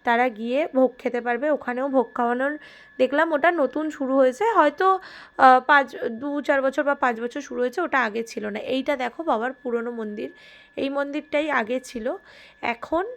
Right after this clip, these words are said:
আহ, এই প্রাচীন মন্দিরটা আছে, তালা দেওয়া দেখলাম। এখন নতুন একটা মন্দির তৈরি হয়েছে আবার, সেই মন্দিরেই সবাই পুজো করছে। ওখানেও বাবার মন্দির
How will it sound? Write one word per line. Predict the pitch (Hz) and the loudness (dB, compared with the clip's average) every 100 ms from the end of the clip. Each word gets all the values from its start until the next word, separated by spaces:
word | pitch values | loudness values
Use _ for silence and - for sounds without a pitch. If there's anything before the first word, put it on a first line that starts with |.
| - - - - | -16 -20 -12 -4
আহ, | 214 202 208 | -2 0 -2
এই | 254 269 | -2 -2
প্রাচীন | 262 226 247 254 | -2 -2 -6 -8
মন্দিরটা | 254 247 277 - 285 | -6 -6 -8 -4 0
আছে, | - 240 - 240 226 370 - | 0 0 -2 -4 -4 -4 0
তালা | 233 220 | 0 0
দেওয়া | 220 220 226 | -2 -2 -2
দেখলাম। | 214 214 220 339 - - - - | -4 -4 -6 -6 -10 -20 -14 -10
এখন | 226 269 262 | -6 -6 -6
নতুন | 262 220 262 277 | -6 -6 -6 -8
একটা | 262 277 | -6 -6
মন্দির | 247 220 220 240 - | -6 -6 -8 -8 -4
তৈরি | 226 208 240 | -2 -2 -4
হয়েছে | 233 214 247 | -4 -4 -6
আবার, | 226 254 427 - - - | -4 -4 -4 -8 -20 -6
সেই | - 233 | 0 0
মন্দিরেই | 233 233 233 247 349 | -2 -4 -4 -4 -4
সবাই | - 240 247 403 427 - | -4 -2 -2 -2 -4 -6
পুজো | 226 226 | -2 -2
করছে। | 226 208 - | -4 -8 -8
ওখানেও | - - 254 277 311 | -6 -2 -2 -2 -2
বাবার | 240 220 240 254 - - - | -2 0 -2 -4 -12 -20 -14
মন্দির | 240 233 226 233 240 | -6 -4 -4 -6 -8